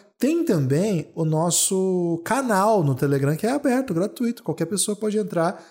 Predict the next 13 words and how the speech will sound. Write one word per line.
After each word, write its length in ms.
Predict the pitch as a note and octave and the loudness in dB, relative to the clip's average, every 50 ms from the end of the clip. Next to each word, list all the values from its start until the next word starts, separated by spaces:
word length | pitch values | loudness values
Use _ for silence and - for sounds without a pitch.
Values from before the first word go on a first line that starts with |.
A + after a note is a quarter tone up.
| _ _ - | _ _ -2
E 80 | C#4 D4 | -2 0
o 60 | C#4+ | 0
canal 240 | - G3 D#3+ E3 A3+ | 0 0 0 2 2
é 40 | |
muito 200 | C#4+ F4 E4+ - | 2 2 0 0
bom. 360 | C3+ A#2 A#2 A2 G#2 G2+ - - | 0 0 0 0 -2 -4 -8 -8
O 280 | - E3+ B3 D4 D4+ - | -6 -2 -2 0 -2 0
canal 640 | - A3 F3+ D3+ C3+ C3 C3 C3 C#3+ E3 F3+ G3+ G#3 | 0 0 0 0 0 -2 -2 -4 -2 -2 -2 -2 -2
é 560 | G#3 F#3+ E3 C#3+ C3 C3 C#3+ B2+ B2+ B2+ C#3 | -2 -2 -2 -2 -4 -6 -8 -10 -12 -12 -8
explosivo 680 | C3+ - - - F#3+ F#3+ D3+ B2 A2+ A#2 B2+ B2+ A#2 A#2 | -6 -6 -4 -2 0 2 2 2 2 2 0 0 0 -2
de 80 | A2+ A2+ | -4 -4
tão 220 | - B2+ B2 B2+ | -4 -2 -2 -2
bom. 320 | A#2+ A#2+ A#2 A#2+ C3+ C#3+ | -2 0 0 -2 -2 -4